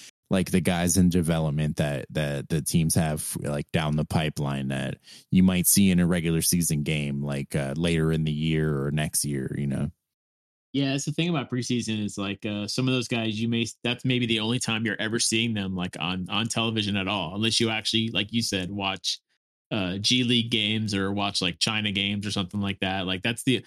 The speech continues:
Speaker 2: some of those guys that you see get in and get minutes, like, in the late, late in the fourth quarter, like,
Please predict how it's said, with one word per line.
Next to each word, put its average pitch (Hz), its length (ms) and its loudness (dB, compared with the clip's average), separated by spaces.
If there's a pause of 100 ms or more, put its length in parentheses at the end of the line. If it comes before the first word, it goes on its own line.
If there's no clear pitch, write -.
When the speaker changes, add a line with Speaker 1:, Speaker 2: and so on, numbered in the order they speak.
(140)
Speaker 2:
some 143 180 2
of 147 60 6
those 143 160 4
guys 127 240 0
that 113 60 2
you 110 120 0
see 117 220 2
get 107 180 2
in 107 220 0
and 95 100 -4
get 92 160 -2
minutes, 113 360 -2
like, 92 140 -6
in 98 100 -4
the 98 100 -4
late, 101 300 -6
late 107 140 -2
in 98 40 -8
the 104 60 -12
fourth 101 260 -6
quarter, 117 320 -2
like, 92 220 -6